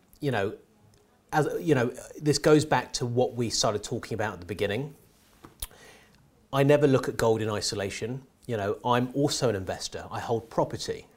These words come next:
right? I've got some money in the bank. I still need to pay for things. I've gotta pay for my mortgage. So it wouldn't make sense to have all my money in gold. I have a pension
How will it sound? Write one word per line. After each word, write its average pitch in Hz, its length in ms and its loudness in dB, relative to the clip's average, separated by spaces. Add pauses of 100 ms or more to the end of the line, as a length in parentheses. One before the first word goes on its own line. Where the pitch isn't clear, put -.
(140)
right? 110 240 -4
I've 120 160 -6
got - 200 0
some 123 360 0
money 123 200 0
in 120 100 -2
the 120 60 0
bank. 127 360 -6
I 113 80 -10
still - 220 -2
need 110 140 -4
to - 80 -10
pay 110 320 -4
for 117 160 -6
things. 120 300 -2
I've - 100 -10
gotta 104 120 -8
pay - 200 -8
for - 160 -12
my 90 80 -8
mortgage. 113 680 -4
So 117 120 -2
it 104 180 -8
wouldn't 127 180 -2
make 110 160 -4
sense - 240 -4
to 113 100 -6
have 107 160 -4
all 110 140 -2
my 110 100 -2
money 117 240 -2
in 117 100 -4
gold. 131 340 0 (640)
I 120 80 0
have 123 100 2
a 135 40 2
pension 156 500 -2